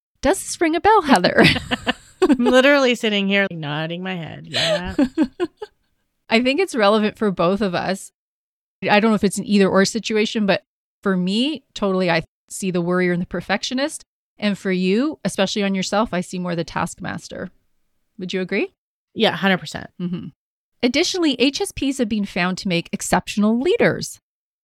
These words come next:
Speaker 1: Aron references John Hughes, an author on best practices for C E Os,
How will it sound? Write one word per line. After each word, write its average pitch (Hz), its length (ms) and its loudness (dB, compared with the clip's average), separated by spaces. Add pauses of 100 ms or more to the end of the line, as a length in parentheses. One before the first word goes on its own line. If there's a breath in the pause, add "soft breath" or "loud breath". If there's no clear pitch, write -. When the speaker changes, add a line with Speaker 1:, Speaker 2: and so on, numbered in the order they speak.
(120)
Speaker 1:
Aron 359 240 6
references 254 500 0
John 190 320 2
Hughes, 214 640 0
an 202 120 2
author 220 480 2
on 202 160 2
best 190 220 0
practices 214 540 0
for 196 120 -6
C 196 360 -4
E 180 40 4
Os, 196 400 -4